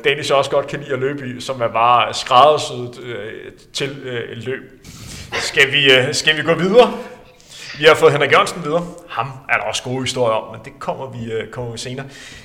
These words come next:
Næste kva-, næste ottendelsfinal. Det er måske det mest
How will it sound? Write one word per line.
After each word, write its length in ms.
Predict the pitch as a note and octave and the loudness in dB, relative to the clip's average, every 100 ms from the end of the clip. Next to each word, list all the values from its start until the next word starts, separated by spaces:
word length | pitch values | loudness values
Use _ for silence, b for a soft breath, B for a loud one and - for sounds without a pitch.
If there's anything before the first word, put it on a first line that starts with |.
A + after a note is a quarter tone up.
| B - | B -2
Næste 380 | C3 - - | 4 4 2
kva-, 400 | F#3+ - - - | -4 -4 -6 -4
næste 300 | E3 E3 F3+ | -4 -2 0
ottendelsfinal. 640 | D3+ C3 D3 A2+ - A2 G#2+ - _ _ _ _ b b | 2 2 2 -10 -6 -6 -6 -12 _ _ _ _ b b
Det 60 | C#3+ | -8
er 40 | |
måske 320 | C#3+ - D3+ | -6 -6 -6
det 80 | C3+ | -8
mest 380 | C#3+ E3 F#3 - | -8 -8 -8 -10